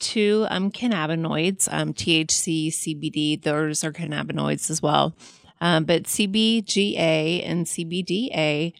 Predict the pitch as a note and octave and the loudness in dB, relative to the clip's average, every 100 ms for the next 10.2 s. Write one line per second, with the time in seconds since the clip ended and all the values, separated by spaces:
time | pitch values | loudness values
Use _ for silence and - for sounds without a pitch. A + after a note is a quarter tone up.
0 | - A3 A3 A#3+ F#3 F3 E3+ D#3+ D#3+ D#3+ | 0 0 4 2 4 2 0 0 0 -2
1 | - E3 - E3+ E3 E3 - E3+ D#3+ - | -4 -4 -2 -2 -2 -4 -4 -6 -6 -6
2 | E3 D#3+ E3 E3 D#3+ - D#3+ D#3 - F3+ | -6 -2 -2 -4 -6 -6 -4 -4 0 2
3 | G#3+ G3 F#3 - F3 D#3 E3 - D#3 D#3 | 4 2 0 -4 -6 -6 -8 -6 -8 -8
4 | C#3+ C#3+ - C#3 - - - - - - | -10 -12 -6 -4 -4 -8 -12 -14 -20 -20
5 | - - - F#3 F#3+ G#3 G3+ - G3+ F#3+ | -20 -20 -4 -2 2 0 0 2 2 4
6 | F#3+ F#3 F3 E3+ E3+ - F3 E3+ E3 E3+ | 2 2 2 0 -2 0 2 4 2 0
7 | F3 - - - - F3+ F3+ F3 F#3 - | -2 -8 -20 -10 -2 0 2 2 0 2
8 | E3+ D#3+ E3 E3 D#3+ D#3+ E3 D#3 D#3+ D#3+ | 0 2 2 2 0 0 2 4 4 4
9 | E3 - E3+ E3+ E3 D#3+ E3+ D#3+ D#3 D#3 | 2 2 2 4 2 2 2 4 4 2
10 | D#3 | -2